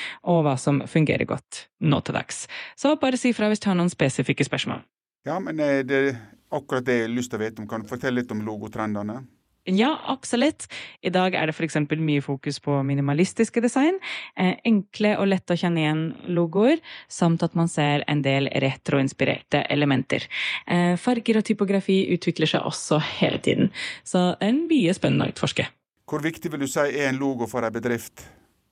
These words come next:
Speaker 1: En logo er utrolig viktig for et bedrift, fordi den fungerer som et visuelt ansikt utad. Eh, den gir et førsteinntrykk, bygger gjenkjennelse og tillit, og skiller bedriften fra konkurrentene.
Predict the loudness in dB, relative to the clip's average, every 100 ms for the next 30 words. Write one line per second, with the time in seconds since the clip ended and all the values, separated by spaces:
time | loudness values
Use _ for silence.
0 | _ -2 2 2 0 -2 -2 -4 -4 -6
1 | -14 -10 -6 -4 -6 -8 -6 -6 -4 -6
2 | -4 -4 -4 -6 -10 -6 -4 -4 -4 -4
3 | -2 0 0 0 0 0 0 -2 2 0
4 | 0 -4 -18 -16 -16 -10 0 2 2 2
5 | -2 -2 -2 2 2 0 -2 -10 -10 -6
6 | -2 0 2 2 2 4 2 2 0 0
7 | 0 2 0 0 -10 -14 -14 -8 0 0
8 | 2 2 2 2 0 0 0 2 2 0
9 | -2 0 4 2 0 -10 -18 -10 0 2
10 | 2 2 2 2 2 0 0 0 0 0
11 | 0 -2 -2 0 2 2 2 0 0